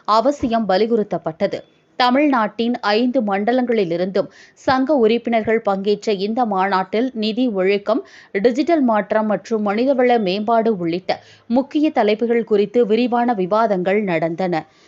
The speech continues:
துவக்க விழாவில் எல் ஜி எக்யூப்மெண்ட்ஸ் நிறுவனத்தின் நிர்வாக இயக்குனர் ஜெயராம் வரதராஜ் தலைமை விருந்தினராக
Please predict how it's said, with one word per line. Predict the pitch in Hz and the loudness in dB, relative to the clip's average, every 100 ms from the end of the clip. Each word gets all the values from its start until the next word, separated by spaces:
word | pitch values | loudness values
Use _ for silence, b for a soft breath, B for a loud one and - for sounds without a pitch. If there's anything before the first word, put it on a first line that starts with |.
| b - | b -2
துவக்க | 285 302 302 | 0 2 2
விழாவில் | 233 226 214 214 226 254 | 2 4 4 4 2 0
எல் | 196 214 | 0 -2
ஜி | 214 247 262 | -4 -2 -2
எக்யூப்மெண்ட்ஸ் | 202 190 233 233 247 240 - | -2 -2 -4 -4 -4 -4 -2
நிறுவனத்தின் | 185 196 185 202 233 | 0 0 0 -2 0
நிர்வாக | 202 196 214 220 233 | 0 2 2 0 -2
இயக்குனர் | 190 190 208 202 190 | -2 -4 -4 -4 -4
ஜெயராம் | 196 185 208 233 | -4 -2 0 0
வரதராஜ் | 185 185 185 196 196 - | 0 -2 -2 -2 -4 -6
தலைமை | 190 185 233 | -4 -2 -2
விருந்தினராக | 220 180 190 208 196 180 196 | -2 -4 -2 -2 0 0 0